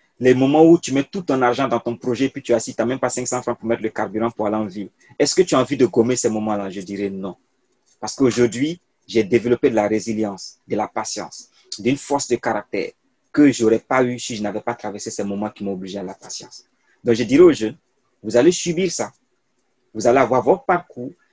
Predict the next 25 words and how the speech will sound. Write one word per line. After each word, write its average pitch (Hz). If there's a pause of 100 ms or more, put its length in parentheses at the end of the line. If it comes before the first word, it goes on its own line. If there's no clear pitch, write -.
(120)
mais 117
la 117
chose 202
qui 170
est, 147
qui 131
est -
importante, 113
c'est 110
de 104
dire, 120 (160)
n'abandonnez 98
pas. - (680)
Et 131
ça, 233 (160)
c'est -
très 143
important. 104 (720)
Et 110
s'ils -
abandonnent, 117
en 110
fait, 123
leur 110
projet, 123